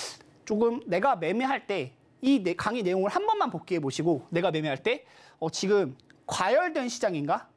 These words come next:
상승하고 있는 시장인가? 어, 너무 지금 장밋빛 전망만 나오고 있는 건 아닌가? 이런 생각을 해보시면서 매매해 보시면 좋을 것 같아요.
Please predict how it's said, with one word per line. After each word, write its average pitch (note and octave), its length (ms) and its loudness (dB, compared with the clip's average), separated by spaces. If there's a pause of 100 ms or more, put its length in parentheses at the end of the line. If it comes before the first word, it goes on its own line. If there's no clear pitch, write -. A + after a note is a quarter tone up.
(240)
상승하고 F4 760 -2
있는 F3+ 180 0
시장인가? F3+ 580 0 (400)
어, E3+ 100 0
너무 C4 340 4
지금 A#3+ 580 2 (160)
장밋빛 E4+ 580 2
전망만 A#3+ 460 0
나오고 F3+ 240 2
있는 G#3+ 100 0
건 F3 120 4
아닌가? D3 420 0
이런 A#3 260 0
생각을 A4+ 460 0
해보시면서 F4 540 2
매매해 F#3+ 320 0
보시면 F#3+ 280 0
좋을 D3 180 0
것 C3+ 120 2
같아요. A#2+ 340 -2